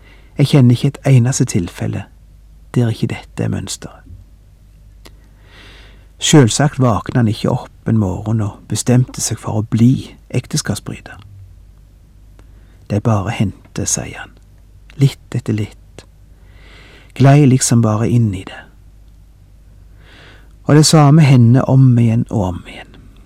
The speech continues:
I tusenvis av år har det vært mønsteret. Og det skjer rundt dere hver eneste dag. Og like fullt tror og føler mange at deres tilfelle er unikt.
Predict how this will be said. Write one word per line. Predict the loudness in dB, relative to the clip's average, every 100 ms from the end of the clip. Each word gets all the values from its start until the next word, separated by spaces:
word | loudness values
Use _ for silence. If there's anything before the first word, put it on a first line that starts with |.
| -20 _ _ -20 -18
I | -14
tusenvis | 2 4 4 0 -4 -2 0 0 -2 -4
av | -2
år | -2 -2 -8 -20 -14
har | -6
det | -4 -4
vært | -6 -6
mønsteret. | -8 -10 -12 -16 -20 -20 _ -20 -20 -20 -20 -20 -20 -20 _ -20 -20 -20 -20 -20 -20 _ 0
Og |
det | 2
skjer | 2 4 4 4
rundt | 4 2 0
dere | -4 -4
hver | -2 -2
eneste | 0 -2 -2 -2
dag. | -2 -2 -6 -20 -20 -20 -20 _ _ _ -20 -20 -20 -20 _ -16 -4
Og |
like | 2 2 4 0
fullt | 0 0 0 -2 -12 _ -20 -8
tror | 0 2 0 -4 -8
og | -10 -4
føler | -2 -2 -2 -2
mange | -2 -4 -10 -10
at | -16 -20 -20 -12 -2
deres | -2 0 -4 -4
tilfelle | -4 -4 -6 -6 -4
er | -2 0
unikt. | 2 2 0 -10 -20 -20